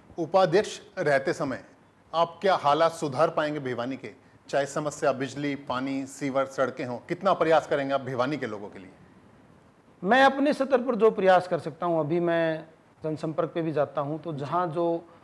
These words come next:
Speaker 2: समस्या पता लगती है, अधिकारियों से बात करके उनका समाधान का प्रयास भी करते हैं। कुछ समस्याएं हाथों हाथ समाधान हो भी जाता है, कुछ समस्याएं ऐसी व्यवहारिक समस्याएं कि उनमें समय लगता है।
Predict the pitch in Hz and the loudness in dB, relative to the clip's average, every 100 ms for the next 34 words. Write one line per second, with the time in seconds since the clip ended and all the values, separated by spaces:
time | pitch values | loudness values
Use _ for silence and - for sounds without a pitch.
0 | _ _ - 180 180 185 185 180 180 175 | _ _ -6 -4 2 2 4 4 6 4
1 | 147 180 175 147 175 190 240 214 175 185 | 0 -2 -2 -2 -4 -2 -2 -2 0 0
2 | 180 175 170 180 175 165 151 147 165 175 | 0 -4 -4 -6 -6 -6 -6 -4 -2 -2
3 | 175 165 180 180 190 165 151 156 208 - | -2 0 0 0 -4 -6 -8 -12 -16 -20
4 | _ _ _ _ 247 254 240 240 240 233 | _ _ _ _ -6 -2 0 0 2 4
5 | 214 156 175 196 190 - 175 165 170 165 | 4 2 2 0 0 -2 0 2 2 2
6 | 208 202 160 - 147 202 - _ _ _ | 0 2 0 -2 -8 -10 -18 _ _ _
7 | 254 - 247 240 233 240 233 226 233 220 | -6 -2 0 2 2 2 4 2 2 4
8 | 175 151 240 - 202 190 185 180 180 190 | 6 6 6 4 0 0 0 -4 -2 -2
9 | 185 190 208 220 160 123 127 143 - | -4 -2 4 4 4 -2 -8 -10 -14